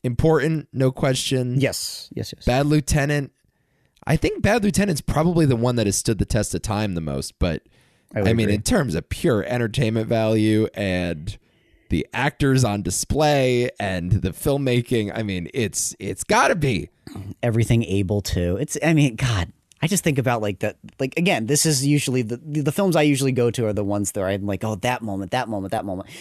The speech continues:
Speaker 2: It's like, like, even when he's just driving into New York, C-, New York, Manhattan for the first time,
Speaker 1: Yep.
Speaker 2: and it's like you're crossing into hell. It's just that shot from the bridge as it's just looking at the city very slowly with that incredibly ominous music,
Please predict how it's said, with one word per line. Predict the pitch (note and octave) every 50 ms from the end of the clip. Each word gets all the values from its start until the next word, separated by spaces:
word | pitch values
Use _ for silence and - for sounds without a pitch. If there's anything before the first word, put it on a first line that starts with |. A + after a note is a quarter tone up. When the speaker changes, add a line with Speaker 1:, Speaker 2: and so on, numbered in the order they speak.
| - B2+ -
Speaker 2:
It's | - C3+ - - - -
like, | C#3+ C#3 A2 -
like, | B2+ C3+ B2 -
even | D3+ E3+ F#3 F#3+
when | F#3+ F3+
he's | E3+ D3+
just | C#3+ D#3 B2 -
driving | - A2+ A2+ A#2+ C3 C#3 D#3+ D#3 C#3+ C3
into | C3+ C3 B2+ - C3
New | A#2+ B2 A#2+
York, | A2+ A2 A2+ B2 C#3 - - - - - -
C-, | - - - C#3 B2
New | C3+ C#3 C3+
York, | C3 A#2 - - -
Manhattan | B2+ B2+ C3 B2+ A#2 A2 A2+ A#2+ C3+ C#3
for | D#3
the | D3 C#3
first | - D#3+ D3+ D3 -
time, | E3 D#3+ D#3+ D3+ - - -
Speaker 1:
Yep. | - G#2 F#2+ -
Speaker 2:
and | -
it's | D3+ C#3+
like | G#3+ G#3+ -
you're | F#3+ D3+
crossing | - - - - D3+ D3 E3 E3 - E3+ D3+ B2+
into | B2+ C3 A#2+ A2+ G2+
hell. | F2 E2+ F2 F2 F2+ F#2+ G#2+ A#2 B2+ C#3 C#3 - - - - -
It's | A#2+ A#2
just | C3+ C3 -
that | B2+ A#2+ A#2
shot | - - - C#3 B2 B2+ B2 F#2+
from | - - C3 B2+ B2+
the | A#2 A2
bridge | G2 F#2 G2+ G#2 G#2+ A2 G#2+ G2
as | A2 G2 G#2
it's | G2+ -
just | A2+ G2 -
looking | G2+ G2+ G#2 G#2+ - - A2+ A2 A2 G#2
at | E2+ F#2 G#2 - -
the | - G2+
city | - - - - G2+ G2+ G2+ G2+ G2+ G2 F#2+ - - - - _ -
very | - G#2 A2+ A#2 A2+
slowly | - - - - F#2+ G2 G2+ G#2 G2+ G#2
with | G2 G2 G2
that | - F#2+ F#2
incredibly | F#2 F#2+ - - F#2 G2 A2 G2 G2+ G2+ F#2+ -
ominous | F2+ F#2+ G2 G#2 G2+ G2+ F#2 - -
music, | F2 E2+ F#2 G2+ F#2 F#2+ G2 G2+ -